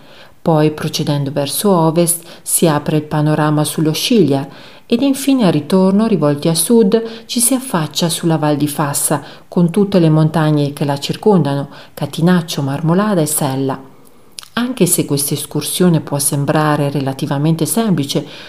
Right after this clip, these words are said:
non bisogna sottovalutare la lunghezza del percorso. Il tour alpino è fattibile, adatto agli escursionisti che amano le alte vie.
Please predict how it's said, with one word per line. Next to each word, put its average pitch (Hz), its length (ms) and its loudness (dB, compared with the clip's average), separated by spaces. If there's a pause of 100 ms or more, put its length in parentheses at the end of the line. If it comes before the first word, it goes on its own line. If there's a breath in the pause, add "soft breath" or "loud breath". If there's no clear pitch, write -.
(140 loud breath)
non 220 160 2
bisogna 220 360 4
sottovalutare 156 840 0
la 143 120 0
lunghezza 151 540 0
del 139 160 0
percorso. 139 880 -4 (480 loud breath)
Il 160 180 0
tour 185 180 4
alpino 160 400 2
è 143 60 0
fattibile, 143 680 0
adatto 156 540 -2
agli 147 160 0
escursionisti 151 840 -2
che - 140 -2
amano 147 360 0
le 143 120 -2
alte 147 320 0
vie. 147 340 -2